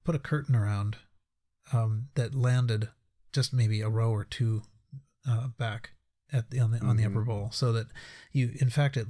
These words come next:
Speaker 1: looked, you couldn't see that there were a bunch of empty seats. That, I mean, the entire top tier was empty, <laughs> but you
Speaker 2: Yeah.
Speaker 1: couldn't see them. So, um, in the lower bowl,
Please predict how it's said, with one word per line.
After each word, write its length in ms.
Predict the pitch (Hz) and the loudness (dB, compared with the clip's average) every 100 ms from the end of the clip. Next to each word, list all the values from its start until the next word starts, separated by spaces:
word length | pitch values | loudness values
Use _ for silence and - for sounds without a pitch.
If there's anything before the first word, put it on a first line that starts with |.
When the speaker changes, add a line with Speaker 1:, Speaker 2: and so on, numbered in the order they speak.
| - | -4
Speaker 1:
looked, 360 | 131 147 - - | 0 0 -2 -8
you 100 | 143 | -4
couldn't 260 | 180 160 117 | 0 0 0
see 240 | - 139 | 0 2
that 120 | 113 | 2
there 120 | 107 104 | 0 0
were 60 | |
a 20 | 110 | 0
bunch 160 | 107 | 0
of 60 | 113 | -2
empty 160 | 107 107 | -2 -4
seats. 320 | 120 123 - | -6 -10 -6
That, 200 | - 117 - | -4 -4 0
I 40 | |
mean, 100 | 127 117 | 0 0
the 100 | 117 | 0
entire 540 | 127 - 147 113 110 _ | -2 0 2 0 -2 _
top 340 | - 117 107 - | -4 -2 -2 -2
tier 260 | 123 113 | -2 0
was 160 | 101 110 | -2 -2
empty, 400 | 117 113 - - - - - _ | -2 -2 -8 -10 -14 -14 -16 _
<laughs> 460 | - - - - - | -20 -20 -20 -12 -6
but 240 | 110 - | -6 -4
you 60 | 107 | 0
Speaker 2:
Yeah. 60 | |
Speaker 1:
couldn't 160 | 117 120 | 0 0
see 180 | - 107 | -2 -4
them. 220 | 90 117 _ _ - - - - - | -6 -12 _ _ -20 -20 -20 -20 -16
So, 460 | - 113 110 104 113 _ - | -4 0 0 -2 -6 _ -4
um, 400 | 110 104 104 101 - _ _ _ _ _ _ _ _ _ _ _ _ _ | -2 -2 -6 -10 -16 _ _ _ _ _ _ _ _ _ _ _ _ _
in 180 | 151 131 | 0 2
the 120 | 123 | 0
lower 400 | 110 135 165 151 | 0 0 2 0
bowl, 440 | 139 107 101 107 | 0 -2 -2 -4